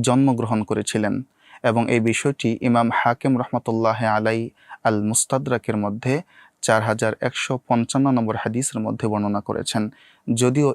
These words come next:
এই হাদিসের সনদটিও কিছু দুর্বল। অতএব সর্বশেষে আমরা অনেকগুলো ঘটনা হাদিসের মাধ্যমে প্রমাণিত পেয়েছি।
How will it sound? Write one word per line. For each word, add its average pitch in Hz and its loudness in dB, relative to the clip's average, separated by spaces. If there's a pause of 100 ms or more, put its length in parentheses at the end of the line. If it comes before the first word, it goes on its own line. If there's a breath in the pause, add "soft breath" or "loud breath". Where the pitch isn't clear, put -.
এই 147 2
হাদিসের 143 -2
সনদটিও 139 0
কিছু - -4
দুর্বল। 101 -4 (540 loud breath)
অতএব 147 2 (300)
সর্বশেষে 156 2
আমরা 123 2
অনেকগুলো 139 2
ঘটনা 120 0
হাদিসের 120 -2
মাধ্যমে 113 -2
প্রমাণিত 110 -2
পেয়েছি। 110 -2